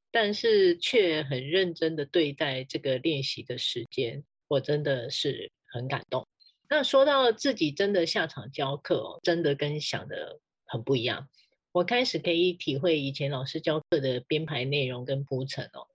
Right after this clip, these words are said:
也觉得要做动作，要讲话有一些累。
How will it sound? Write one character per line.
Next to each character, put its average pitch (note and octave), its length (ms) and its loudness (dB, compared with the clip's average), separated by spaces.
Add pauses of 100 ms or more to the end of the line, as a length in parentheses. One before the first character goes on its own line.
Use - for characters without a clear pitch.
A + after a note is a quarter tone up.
(100)
也 D#3+ 180 4
觉 E3+ 220 4
得 E3+ 220 6
要 F3 220 4
做 E3+ 280 4
动 E3 260 -2
作， B2 360 -4
要 E3 180 2
讲 C3 280 -6
话 C3 220 -4
有 A#2 160 -4
一 - 60 -6
些 B2+ 200 0
累。 C3 380 -2